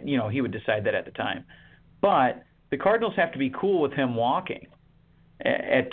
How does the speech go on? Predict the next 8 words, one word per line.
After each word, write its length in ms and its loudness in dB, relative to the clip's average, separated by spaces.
in 200 2
twenty 260 4
twenty, 380 0
and 100 2
it 80 0
might 340 2
behoove 500 2
them 360 -2